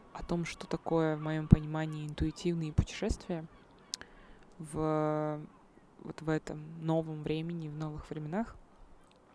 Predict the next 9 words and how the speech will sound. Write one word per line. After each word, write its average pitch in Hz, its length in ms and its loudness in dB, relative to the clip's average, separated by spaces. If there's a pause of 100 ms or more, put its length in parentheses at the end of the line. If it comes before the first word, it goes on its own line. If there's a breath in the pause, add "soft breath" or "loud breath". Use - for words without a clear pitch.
(960 loud breath)
И - 80 0
о 175 100 6
том, 196 320 4
как, - 540 -2
э, 156 380 0 (160)
путешествия - 640 0
учат - 480 -2
нас - 540 -6 (920 loud breath)
доверять 165 800 4